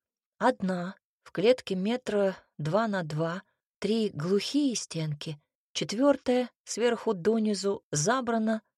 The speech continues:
тонкими струнами, как решёткой. Осторожно, на корточках девушка подкралась к решётке, пальчиком дотронулась до струны и тут же с шипением отдёрнула руку. Палец прошила молнией,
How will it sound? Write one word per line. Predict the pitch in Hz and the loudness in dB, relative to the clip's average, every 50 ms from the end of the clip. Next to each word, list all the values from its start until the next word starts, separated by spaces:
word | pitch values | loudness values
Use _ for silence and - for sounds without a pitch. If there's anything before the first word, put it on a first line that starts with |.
| _ - | _ 4
тонкими | 247 262 277 262 233 - 247 233 226 226 | 6 6 6 4 2 2 2 2 2 2
струнами, | - - - - - 240 262 254 233 190 175 160 156 | 0 -2 -2 -2 0 2 2 2 2 0 0 -2 -2
как | 151 - 175 - | -4 -4 -8 -8
решёткой. | - 202 196 - - 202 180 147 - - - - - - _ _ _ _ _ _ _ _ _ _ _ _ _ _ _ _ _ _ _ _ _ - | -8 -6 -6 -4 -4 -4 -6 -8 -10 -12 -16 -18 -20 -20 _ _ _ _ _ _ _ _ _ _ _ _ _ _ _ _ _ _ _ _ _ -10
Осторожно, | - 151 - - 170 170 196 226 262 254 - 190 170 165 - | -8 -8 -6 -6 -6 -4 -4 -2 -2 -4 -4 -6 -6 -8 -6
на | - 160 170 165 | -6 -6 -6 -6
корточках | - - 226 240 254 - - 180 - - - - 156 - - - - | -6 -2 0 0 0 0 -4 -10 -10 -8 -6 -6 -8 -8 -8 -10 -6
девушка | 165 208 - - - - - 170 | -4 -4 -4 -4 -4 -6 -6 -8
подкралась | - 190 202 - - - 220 226 214 175 160 156 - - - | -8 -8 -8 -8 -8 -6 -4 -2 -2 -2 -4 -6 -8 -10 -10
к | - | -8
решётке, | - 185 175 - - - 226 254 254 - - - 175 247 _ _ _ | -8 -6 -4 -4 -2 0 0 -2 -2 -2 -6 -8 -8 -8 _ _ _
пальчиком | - 240 240 220 170 - - 147 - 185 175 | -6 -4 -4 -2 -4 -4 -6 -6 -6 -2 2
дотронулась | 185 196 196 214 220 208 190 180 185 160 | 2 2 2 0 -2 -2 -2 -4 -4 -4
до | 156 175 | -4 -4
струны | 175 - - - 185 190 190 196 226 269 285 262 - _ _ _ _ - | -6 -6 -6 -4 -4 -2 -2 -2 -2 -2 -4 -6 -8 _ _ _ _ 0
и | 214 | 0
тут | 208 - _ - 269 269 220 | 0 0 _ -2 0 0 0
же | - 247 247 | -2 -2 -2
с | 240 | -2
шипением | - - - - 226 202 - _ _ - 247 247 240 233 240 226 208 | -4 -4 -4 -4 -4 -6 -8 _ _ -4 -2 -2 0 -2 -2 -2 -2
отдёрнула | 208 208 185 190 214 226 220 220 214 208 202 | -2 -2 0 0 0 0 0 0 -2 -2 0
руку. | 185 185 214 - - - 208 175 151 - _ _ _ _ _ _ | 0 -2 -2 -4 -2 -2 -4 -4 -4 -8 _ _ _ _ _ _
Палец | - 233 247 247 240 214 - - | -8 -6 -2 -2 -2 -2 -4 -6
прошила | - - 196 190 - - - 247 240 226 214 | -2 0 0 0 0 0 0 0 0 0 0
молнией, | 202 185 185 220 254 262 254 226 196 180 170 160 160 - - | 0 0 2 2 2 2 2 0 -2 -2 -4 -6 -8 -10 -14